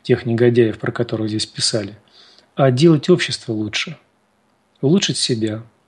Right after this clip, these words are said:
свое отношение к этому миру, изменить свой взгляд на этот мир, понять, кто ты на этой земле, о чем я уже говорил, хозяин ты или раб.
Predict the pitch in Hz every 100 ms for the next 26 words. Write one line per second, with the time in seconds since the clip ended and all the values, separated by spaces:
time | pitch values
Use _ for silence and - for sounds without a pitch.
0 | _ - 131 135 185 185 123 - 123 113
1 | 123 - 113 110 107 107 117 - _ _
2 | _ _ _ _ _ _ _ _ _ -
3 | 123 117 120 151 170 - 143 127 113 107
4 | 107 117 127 - 127 127 - _ _ _
5 | _ _ _ - 127 165 180 - - 127
6 | 123 123 127 _ - 120 120 127 113 120
7 | 117 117 117 113 123 - 120 113 110 113
8 | 110 113 113 113 113 _ _ - 160 151
9 | 123 123 120 120 131 147 151 120 107 104